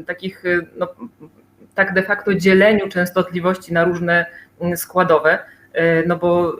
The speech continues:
y, na-, nasze światło, nawet to, co widzimy, składa się z różnych kolorów. Y, to, że się składa z różnych kolorów, to, to, to jest takie pojęcie, no, bardziej, mm, jakby odpowiednie, y, czy, no, tak jak się uczy w, w, czy w szkole, czy, czy, czy potem na studiach.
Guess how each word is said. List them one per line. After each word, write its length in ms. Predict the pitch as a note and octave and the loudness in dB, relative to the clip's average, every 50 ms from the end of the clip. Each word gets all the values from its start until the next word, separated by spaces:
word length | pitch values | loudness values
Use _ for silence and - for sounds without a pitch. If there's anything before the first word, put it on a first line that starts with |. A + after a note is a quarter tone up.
| - G2+ | -6 -4
y, 260 | D#3 E3+ E3 D#3+ - - _ - | -4 -4 -4 -6 -8 -12 _ -8
na-, 200 | A#3 F3+ - - F#3 | -4 -4 -2 0 0
nasze 240 | F#3+ G3 F#3+ F#3+ | 0 0 0 -2
światło, 420 | F#3+ - - G3+ G3 F#3+ - F3+ F3+ | -6 -2 0 0 0 0 0 0 0
nawet 340 | F#3 F#3+ F#3 F#3+ F#3+ - - | 2 2 0 0 -2 -4 -4
to, 100 | G3 F#3+ | -6 -4
co 180 | - G3 F#3+ | -2 -2 -2
widzimy, 340 | F3 F3+ - F3+ G3+ G#3 G#3 | -2 -4 -4 -2 -2 -2 -2
składa 340 | - - - G3 G3 G3 F#3+ | -2 0 0 2 2 2 2
się 160 | F#3+ F#3+ F#3 | 0 0 -2
z 60 | F3+ | 0
różnych 360 | F#3+ G3 G3 F#3+ F#3+ F#3+ F#3 | 0 0 2 2 2 2 2
kolorów. 540 | - - F3+ E3+ D3+ C#3 B2+ - - - _ _ _ - - - - _ - D#3+ | 2 2 4 4 4 4 2 0 -4 -12 _ _ _ -20 -20 -20 -20 _ -4 -4
Y, 60 | D#3+ | 0
to, 120 | - G#3+ A3 | 2 2 2
że 100 | B3 A#3 | 2 2
się 120 | A3 F#3+ | 0 0
składa 340 | - - - G#3+ G#3+ G#3+ G3 | 0 0 0 2 2 2 2
z 60 | G3 | 2
różnych 320 | G3+ G3+ G3 F#3+ F#3 - | 2 0 0 0 -2 -4
kolorów, 460 | - F#3+ E3+ F#3 G#3 A3+ A3+ A3 A3 - | -4 -2 2 4 6 6 6 4 2 0
to, 260 | F#3+ F#3+ F#3+ F#3+ F#3 | 0 2 2 2 2
to, 320 | F3+ - F#3 F#3 F#3 E3+ - - _ | 0 -2 -4 -4 -4 -6 -8 -10 _
to 80 | - F#3 | -4 -2
jest 140 | F#3+ F#3 | -2 -2
takie 200 | - F#3+ F#3+ F#3 | -4 -6 -6 -8
pojęcie, 420 | F#3+ F#3 F#3 F#3 G3 G3 F#3+ F#3 F3+ | -4 -2 0 2 2 2 2 0 0
no, 140 | F3 F3+ E3+ | 0 0 2
bardziej, 600 | E3+ F3+ F3 F3 F#3 F#3 F#3 F3+ - - - - - - | 2 2 2 2 0 0 0 0 -2 -6 -10 -18 -16 -12
mm, 120 | D#3+ E3+ | -6 -4
jakby 220 | E3+ E3+ E3 E3+ F3 | -4 -2 -2 -2 -4
odpowiednie, 760 | F3 - - F3+ F3 G3 G3 F#3+ F#3 E3+ E3+ E3 E3+ E3 - - - _ _ - | -4 -4 -6 -4 0 0 0 0 0 2 2 2 2 0 -2 -8 -20 _ _ -2
y, 340 | E3 E3 D#3+ D#3+ D#3 - - | 0 2 4 4 2 0 -2
czy, 120 | - - - - - - _ - | -6 -14 -20 -20 -20 -20 _ -8
no, 60 | E3 | -2
tak 180 | E3+ E3+ E3 E3 | 0 0 0 0
jak 120 | D#3+ D#3+ | -4 -10
się 120 | - - - | -10 -10 -8
uczy 360 | F3+ F3+ - E3+ E3 E3 D#3+ | -8 -6 -2 -2 0 0 -2
w, 360 | - - - D#3 D3+ D3 - | -4 -10 -14 -14 -14 -16 -16
w, 140 | - - _ | -18 -18 _
czy 120 | - E3 | -16 -14
w 60 | - | -12
szkole, 400 | - - - F3 F3+ F3+ E3+ E3+ | -12 -6 -2 0 2 4 4 2
czy, 280 | E3 - E3 D#3+ D#3 D#3 | 2 0 -2 -2 -2 -4
czy, 200 | - - D#3+ D#3+ | -6 -6 -8 -8
czy 120 | - - D#3+ | -8 -8 -6
potem 500 | - E3 - E3+ E3 D#3+ D#3+ D#3+ D#3 D#3 | -6 -6 -4 -4 -6 -6 -6 -6 -4 -2
na 120 | E3 E3+ | -2 -2
studiach. 480 | E3 - D#3+ D3+ C#3+ D3 D#3 - - | -2 -2 -8 -4 0 0 0 0 -2